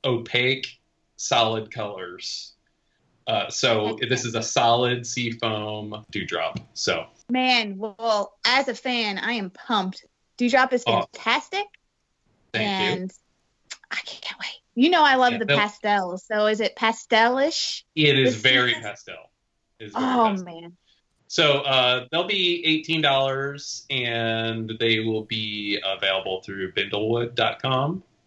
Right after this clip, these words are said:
Speaker 1: which this is not really a leak and sneak peek, but it's more of just a news item. Bindlewood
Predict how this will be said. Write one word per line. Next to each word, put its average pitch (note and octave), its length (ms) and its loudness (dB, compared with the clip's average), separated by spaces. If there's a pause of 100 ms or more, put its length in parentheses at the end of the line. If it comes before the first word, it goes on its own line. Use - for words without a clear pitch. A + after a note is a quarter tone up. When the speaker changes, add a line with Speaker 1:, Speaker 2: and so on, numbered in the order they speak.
(140)
Speaker 1:
which D#3+ 400 2
this G3+ 240 0
is A3+ 80 -6
not A3 200 2
really F3 220 6
a D3+ 100 4
leak D3+ 280 0
and C#3 120 -2
sneak - 360 -8
peek, D3 300 -6
but B2+ 140 0
it's A#2 140 -8
more B2 180 -2
of A2+ 100 -4
just A#2 280 -8
a C3 80 0
news A2+ 680 0
item. D#3+ 520 2 (320)
Bindlewood E3+ 1000 4